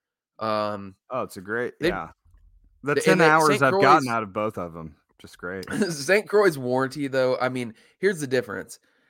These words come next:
Speaker 1: I think that for the bang for your buck, what I've used, that Shimano X Pride is the best rod. Like, it is the best rod I've ever owned performance-wise. It is,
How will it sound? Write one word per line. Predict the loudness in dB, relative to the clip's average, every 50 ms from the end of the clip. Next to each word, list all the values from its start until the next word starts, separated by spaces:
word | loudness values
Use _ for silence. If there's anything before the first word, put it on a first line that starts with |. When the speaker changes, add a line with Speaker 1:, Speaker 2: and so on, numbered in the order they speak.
| _ _ _ _ _ _ _ _ 4 6
Speaker 1:
I | 6 6 6
think | 4 0 -4 -6 -6 -8
that | -14 -14 -10
for | -6 -4
the | -4 -4
bang | -4 -2 -2 -2 -2 -2
for | -4 -4 -4
your | -4
buck, | -2 -2 0 -2 -2 -2 -6 _ _ _ _ _ _ _ _ _ _
what | -10 -4 -2 0 2
I've | 2 4 4 2 2 0 -2
used, | -4 -4 -4 -4 -6 -10 -16 _ _ _ -6
that | -4 -4 -4 -4 -6 _ _ _ _ -18
Shimano | -12 -10 -6 -4 -2 -2 -2 -2 -2 -4
X | -4 -8 -8 -8 -10
Pride | -6 -4 -2 -2 -4 -4
is | -6 -10 -10 -12 -12
the | -10 -10 -8 -8
best | -8 -8 -8 -8 -8 -10 -14 -16
rod. | -14 -12 -12 -14 -14 -16 -20 _ _ _ _ _ _ _ _
Like, | -6 -4 -4 -4 -6 -10 -20 _ _ _ _ _ _ _ _ _ _ -8
it | -6 -4
is | -4 -4 -6 -6
the | -2 -2 0
best | 2 2 2 2 0 0
rod | 0 0 2 2
I've | 2 0
ever | 0 -2 -2 -2 -4 -2
owned | -2 -2 -2 -4 -6 -10 -14 _ -10
performance-wise. | -10 -8 -6 -6 -6 -4 -4 -4 -6 -6 -6 -4 0 0 2 2 2 0 -2 -6 -12 _ _ _ _ _ _ _ _ _ _ _ _ _ -8
It | -6 -2
is, | -2 -2 -2 -2 -4 -10 -12 -14